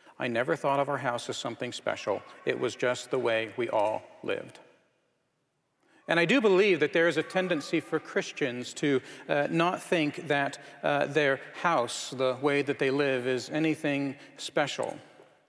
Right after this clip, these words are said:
and they just get used to it. But Paul doesn't want us to just get used to our house, our neighborhood, our life. Paul doesn't want us to think,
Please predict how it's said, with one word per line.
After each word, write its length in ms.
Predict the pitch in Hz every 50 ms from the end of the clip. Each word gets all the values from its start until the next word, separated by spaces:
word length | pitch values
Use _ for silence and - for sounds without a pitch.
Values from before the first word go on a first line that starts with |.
| _ _ _ -
and 160 | - 143 147 143
they 80 | 143
just 240 | 139 135 135 123 -
get 160 | - 131 -
used 340 | 151 139 147 147 - - -
to 160 | - - 110 101
it. 200 | - - - - - _ _ - _ _ _ _ _ _ _ _ _ _ _ _ _ _ _ _ _ _ _ _ _ _ - - - -
But 120 | - 151
Paul 200 | - - 240 269
doesn't 260 | 233 175 175 160 160
want 240 | 165 196 226 202 -
us 200 | 123 113 - -
to 160 | - - - 127
just 240 | 120 135 127 -
get 160 | - 127 120 - - - - -
used 360 | 143 151 160 147 - - -
to 260 | - 127 117 110 107 - - - - _ _ _ -
our 100 | 117 110
house, 600 | 104 143 135 120 110 104 - - - - - - - - - _ _ _ _ _ -
our 120 | 110 117
neighborhood, 520 | 120 120 117 117 120 107 - 135 110 104 - - - - - - - _ _ _ _ -
our 160 | - 113 110
life. 540 | 113 117 117 107 110 107 - - - - - - - - - _ _ _ _ _ _ _ _ _ _ _ _ _ _ _ -
Paul 200 | - 196 202 214
doesn't 220 | 208 190 208 185
want 260 | 180 185 202 208 196
us 160 | 196 165 156 -
to 140 | - - 156
think, 360 | - - 196 180 156 135 -